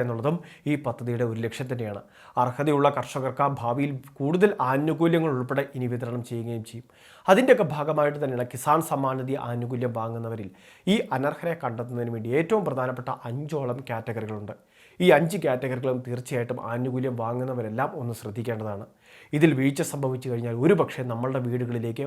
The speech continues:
ഭാവിയിൽ നോട്ടീസ് എത്തിച്ചേരാം. ഈ നോട്ടീസ് എത്തിക്കഴിയുമ്പോൾ ഇതിൽ പറയുന്നത് മറ്റൊന്നുമല്ല, ഒരുപക്ഷെ നമ്മൾ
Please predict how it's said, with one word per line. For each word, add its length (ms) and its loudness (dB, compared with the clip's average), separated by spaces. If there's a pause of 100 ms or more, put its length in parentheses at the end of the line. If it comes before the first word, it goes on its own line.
(120)
ഭാവിയിൽ 260 -6 (100)
നോട്ടീസ് 360 -6
എത്തിച്ചേരാം. 400 -8 (460)
ഈ 160 6
നോട്ടീസ് 320 0
എത്തിക്കഴിയുമ്പോൾ 500 -2 (100)
ഇതിൽ 120 0 (100)
പറയുന്നത് 380 0
മറ്റൊന്നുമല്ല, 420 -4 (480)
ഒരുപക്ഷെ 420 10
നമ്മൾ 140 2